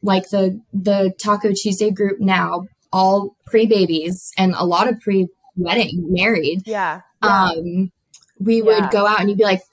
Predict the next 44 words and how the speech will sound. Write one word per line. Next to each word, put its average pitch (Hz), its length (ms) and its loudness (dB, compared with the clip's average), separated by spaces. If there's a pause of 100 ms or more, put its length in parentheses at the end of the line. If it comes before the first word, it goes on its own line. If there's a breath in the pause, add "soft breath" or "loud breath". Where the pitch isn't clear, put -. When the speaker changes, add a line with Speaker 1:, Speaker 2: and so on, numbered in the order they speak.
(140)
Speaker 1:
"Come 339 120 4
here, 415 80 2
Colleen, 311 300 2
like, 254 220 0
show 294 140 4
them 320 80 2
what 302 120 0
you 285 80 2
can 277 120 4
do." 269 180 2
Like, 185 220 2
it, 220 160 4
like, 220 140 2
it 226 100 4
was 214 120 0
like 214 120 0
a 185 140 0 (120)
party 208 260 2
trick, 175 260 -2
like 226 80 2
a 214 80 2
to-, - 260 -2
like 208 140 2
I 214 80 4
was 214 120 2
a 185 60 2
toy. 185 400 0
Like, 190 180 0
you'd 233 60 4
be 233 80 4
like, 220 140 2 (400 loud breath)
"No, 240 160 0
watch 220 340 0
her, 226 220 2
watch 202 200 0
her 233 100 2
shock 196 260 0
in 196 60 0
Speaker 2:
Yeah. 185 60 0
Speaker 1:
this 170 100 -4
beer." 185 200 0
And 190 100 -2
I, 185 140 0
like, 180 160 -4